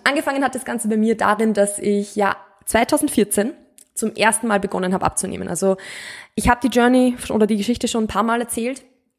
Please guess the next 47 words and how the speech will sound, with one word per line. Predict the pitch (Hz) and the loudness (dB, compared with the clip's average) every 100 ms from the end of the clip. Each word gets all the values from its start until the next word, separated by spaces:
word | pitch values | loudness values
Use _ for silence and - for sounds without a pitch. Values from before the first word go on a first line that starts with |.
| _ _ _ - | _ _ _ -6
Und | 208 202 208 196 | 0 0 0 0
wer | 208 | 2
den | 208 | 4
alten | 196 202 226 | 2 2 0
Podcast | 208 - 214 202 | -2 0 -2 -2
von | - 208 | -2 0
mir | 214 | 0
und | |
von | 208 | 0
Petra | 202 202 214 | -4 -4 -4
gehört | 190 196 196 | -6 -4 -4
hat, | 202 190 - | -6 -8 -6
der | 202 | -4
weiß | 180 185 190 | -2 -2 -2
auch, | 185 190 | -4 -4
dass | 180 175 | -8 -8
ich | - 185 - | -6 -8 -6
da, | 175 165 180 175 - - - - | -6 -4 -4 -6 -16 -20 -20 -6
ähm, | 185 180 180 180 175 - | -2 0 0 -4 -8 0
ja, | 208 196 | 2 4
dass | 185 | 0
ich | 190 | -2
früher | - 226 214 | 0 2 4
nicht | 202 226 - | 4 2 -2
sportlich | - 180 - 226 | 0 0 2 2
war. | 202 214 240 | 4 6 6
Also | 196 202 | 6 2
die, | 185 180 240 | -2 -2 2
die | 226 | 4
neu | 202 214 | 2 0
dazugekommen | 226 220 233 226 214 | -2 -2 -4 -2 -2
sind, | 214 214 | -2 -4
für | 208 | -2
die | 202 | -6
ist | 196 | -4
das | 185 | -6
jetzt | 185 - | -8 -8
neue | 175 190 | -4 -2
Information, | 196 208 196 185 202 196 | -2 -4 -6 -4 -4 -4
aber | 175 175 | -6 -6
ein | 180 180 | -8 -6
paar | - | -6
von | 190 180 | -6 -8
euch | 180 | -8
wissen's | 190 190 | -10 -10
wahrscheinlich | 185 180 185 - | -12 -8 -10 -8
schon. | 185 | -10